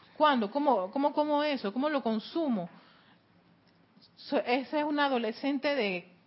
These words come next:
de quince, dieciséis años la que está recibiendo esa información, ¿no? Y entonces el chico no procesa eso, absorbe esa carpeta diciendo, "Yo soy pecador o yo soy una pecadora".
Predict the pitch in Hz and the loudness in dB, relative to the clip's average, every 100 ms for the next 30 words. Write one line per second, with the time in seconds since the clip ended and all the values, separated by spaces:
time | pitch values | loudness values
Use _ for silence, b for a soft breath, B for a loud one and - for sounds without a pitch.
0 | - 180 190 294 339 320 294 240 285 269 | -12 -8 -6 -6 -6 -4 -2 -2 -2 -2
1 | 285 302 320 269 208 190 226 262 294 226 | -2 -2 -2 0 -2 0 0 0 -4 -4
2 | 233 240 269 247 190 180 175 220 180 151 | -2 -2 -4 -6 -6 -6 -8 -6 -6 -8
3 | - B B B B B B B 240 285 | -14 B B B B B B B 2 2
4 | 302 - 269 285 277 254 381 339 294 302 | 2 -4 -2 2 2 4 2 2 0 -2
5 | - - 226 311 320 339 339 349 370 - | -6 -8 -6 -6 -4 0 0 2 0 0
6 | 370 359 320 285 262 240 220 262 B B | -2 0 2 2 2 0 -4 -6 B B
7 | B B 190 - - 302 311 339 330 320 | B B -2 -2 -4 0 2 2 2 0
8 | 330 302 240 247 247 247 233 208 247 240 | -2 -2 -2 -2 -2 -2 -2 -2 -2 -2
9 | 226 185 214 247 269 277 233 214 247 214 | -2 -2 -4 -4 -4 -2 0 0 0 -2
10 | 185 233 220 214 175 160 156 139 | -4 -4 -4 -4 -4 -4 -4 -8